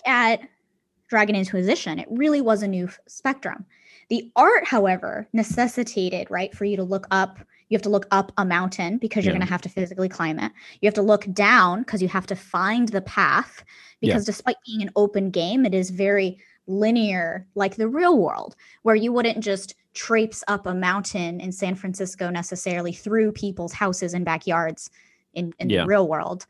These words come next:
Speaker 1: They would put collision there in Dragon Age Inquisition so that you can't just traipse. It also didn't have free climbing like in Assassin's Creed, right, et cetera. So unlike that Twitch,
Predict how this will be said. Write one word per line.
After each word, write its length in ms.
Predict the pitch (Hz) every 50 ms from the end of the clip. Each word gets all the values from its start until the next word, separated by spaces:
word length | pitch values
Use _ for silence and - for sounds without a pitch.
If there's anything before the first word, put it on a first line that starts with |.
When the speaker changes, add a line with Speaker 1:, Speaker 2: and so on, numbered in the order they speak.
| _ _ _ _ _ _ _ _ -
Speaker 1:
They 160 | 190 214 202
would 160 | 202 202 196
put 240 | - 233 208 - -
collision 480 | - 196 180 196 208 202 208 190 185 175
there 400 | 156 151 156 170 - - - _ _ _ -
in 140 | 180 185 180
Dragon 340 | 185 170 165 170 180 175
Age 140 | 170 165 175 156
Inquisition 480 | 156 - 180 190 294 330 - 247 214
so 80 | 214 208
that 80 | 185
you 80 | 165 190
can't 200 | - 202 175 165
just 200 | 185 175 - - - _ _ _ _ _
traipse. 480 | - - - 220 180 147 - - - -
It 80 | 240
also 220 | 262 269 262 294 277
didn't 180 | 247 214 185 214
have 160 | 226 202 -
free 240 | - 254 269 277 269
climbing 640 | - - 262 240 233 233 233 233 214 220 220 214
like 220 | 202 180 175 180 185
in 80 | 180
Assassin's 480 | 175 180 - 165 165 165 - 175 170 -
Creed, 420 | - - 269 262 240 233 233 220
right, 180 | 202 233 226 226
et 120 | 202 196 -
cetera. 420 | - 233 226 - - - - 220 - - - - - - -
So 140 | - - -
unlike 340 | 294 294 302 302 294 269 -
that 200 | 214 - - -
Twitch, 640 | - - - 349 392 247 220 214 - - - -